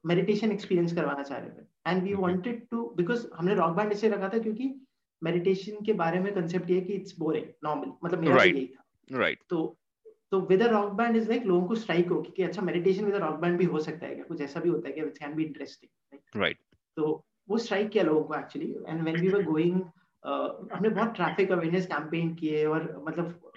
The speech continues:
Speaker 1: बहुत, बहुत सारी एक्टिविटीज की वहाँ पे। हमने फ्लैश मॉब्स किए आईटी चेन्नई में।
Speaker 2: हम्म।
Speaker 1: तो it was, it was very good। और हमने मतलब जो कुछ मैंने कॉलेज में नहीं किया था, मैंने वो सब किया था। It was, like, really cool। तो वो एक टाइम था जब मेरा ये भी चीज हुआ कि सेवा is not something किसी को डोनेट करना या कुछ करना। It's, it's
Speaker 2: Right।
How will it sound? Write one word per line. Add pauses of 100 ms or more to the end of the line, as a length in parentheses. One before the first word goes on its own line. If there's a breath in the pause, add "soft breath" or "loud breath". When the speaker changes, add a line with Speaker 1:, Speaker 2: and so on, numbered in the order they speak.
Speaker 1:
बहुत,
बहुत
सारी
एक्टिविटीज
की
वहाँ
पे।
हमने
फ्लैश
मॉब्स
किए
आईटी
चेन्नई
में। (360)
Speaker 2:
हम्म।
Speaker 1:
तो
it
was,
it
was
very
good। (220)
और
हमने
मतलब
जो
कुछ
मैंने
कॉलेज
में
नहीं
किया
था,
मैंने
वो
सब
किया
था।
It
was,
like,
really
cool। (100)
तो
वो
एक
टाइम
था
जब
मेरा (460 soft breath)
ये
भी
चीज
हुआ
कि
सेवा
is
not
something
किसी
को
डोनेट
करना
या
कुछ
करना।
It's,
it's
Speaker 2:
Right।